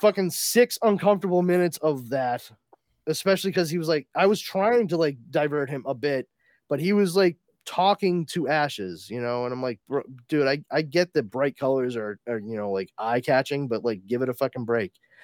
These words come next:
It's not like he was hitting on her. It, he was just awkward, you know, and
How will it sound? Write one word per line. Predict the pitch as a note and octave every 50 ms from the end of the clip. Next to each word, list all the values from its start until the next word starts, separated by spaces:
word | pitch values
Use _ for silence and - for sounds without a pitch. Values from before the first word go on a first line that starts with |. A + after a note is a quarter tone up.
| - - -
It's | A3 A#3 D4
not | G4+ G#4+
like | G#4+ E4
he | A#3+ A#3
was | G3 E3 -
hitting | F#3+ A3 G#3 D3
on | D3 B2 G#2+ G#2
her. | G2+ F#2+ G2+ F#2+ - _ _ _ _ -
It, | E3+ E3 C#3+ C#3+
he | - - G3
was | G3+ E3+
just | - G#3+ F#3+ - _ _ _ _ - _ _ _ _ _ _ _ _ _ -
awkward, | A3+ C4+ C4+ - - G2 D#2 - - _ _ _ -
you | F#3 E3+ E3
know, | F#3 G3 G#3 G3+ G3 _ _ _ _ _ -
and | G3+ G#3 G#3 G#3 G3 F3